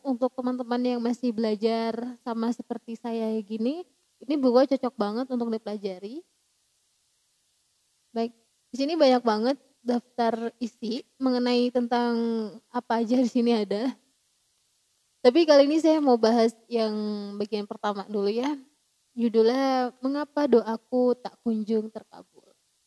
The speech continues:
Pasti setiap kita mengalami problema yang sangat besar gitu. Namun setiap kita sudah berdoa gitu kan, terutama saya sendiri, saya suka merasakan,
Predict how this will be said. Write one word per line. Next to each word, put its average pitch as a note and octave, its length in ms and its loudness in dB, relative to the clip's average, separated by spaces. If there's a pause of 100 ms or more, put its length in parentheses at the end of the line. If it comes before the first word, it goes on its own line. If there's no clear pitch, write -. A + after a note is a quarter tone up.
(440)
Pasti C#4+ 400 0
setiap A#3+ 480 4
kita B3+ 320 -6
mengalami A3 960 -4 (640)
problema A#3 640 2
yang A3+ 320 -2
sangat A#3+ 400 -2
besar B3 400 -2
gitu. B3+ 320 -2 (480)
Namun D#4 320 2 (1120)
setiap C4+ 320 2
kita C#4 240 0
sudah C4 240 2
berdoa B3 720 4
gitu A#3 160 0
kan, C4 160 -2
terutama C#4 320 0
saya D4 160 4
sendiri, C4+ 240 -2
saya D4+ 240 -2 (480)
suka B3+ 560 -2
merasakan, C4 480 0